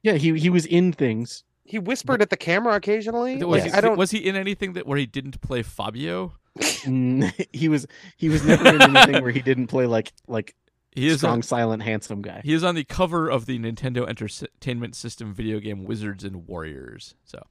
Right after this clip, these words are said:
Speaker 3: that's Fabio.
Speaker 2: Oh, man. Blowing up birds. That's the theme of great, great visuals,
Speaker 3: It
Speaker 2: apparently,
Speaker 3: is.
Speaker 2: between Randy Johnson and Fabio.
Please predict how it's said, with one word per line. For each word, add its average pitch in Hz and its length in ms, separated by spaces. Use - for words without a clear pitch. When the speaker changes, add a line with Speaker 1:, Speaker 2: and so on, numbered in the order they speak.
Speaker 3:
that's - 180
Fabio. - 480
Speaker 2:
Oh, 101 220
man. 92 240
Blowing 143 340
up 131 120
birds. 110 680
That's 113 240
the - 80
theme 110 240
of 98 180
great, 101 220
great 98 160
visuals, 92 340
Speaker 3:
It 92 80
Speaker 2:
apparently, 87 360
Speaker 3:
is. 104 40
Speaker 2:
between 92 320
Randy 95 220
Johnson 92 360
and 95 80
Fabio. 92 280